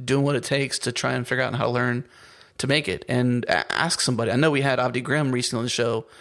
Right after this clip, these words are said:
and we, the topic was, uh, you know, pair it with me and paired programming and, you know, that whole thing. And, you know, reach out to somebody. Like, like Phil said, he,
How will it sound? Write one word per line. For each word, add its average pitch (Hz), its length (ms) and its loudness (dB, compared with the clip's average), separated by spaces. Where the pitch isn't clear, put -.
and 123 140 -4
we, 120 140 -4
the 123 140 -4
topic 120 320 0
was, 117 300 -2
uh, 113 360 -2
you 104 80 -6
know, 110 120 -4
pair 135 200 0
it 113 60 0
with 117 160 -6
me 120 400 -2
and 120 320 -2
paired 131 260 0
programming 120 520 0
and, 110 280 -2
you 123 140 -4
know, 117 120 0
that 117 160 0
whole 113 160 0
thing. 139 280 2
And, 117 240 0
you 127 80 -2
know, 143 120 2
reach 160 320 -2
out 196 180 0
to 170 80 0
somebody. 120 240 0
Like, 117 300 -2
like 131 180 -2
Phil 156 220 4
said, 151 240 2
he, 131 80 0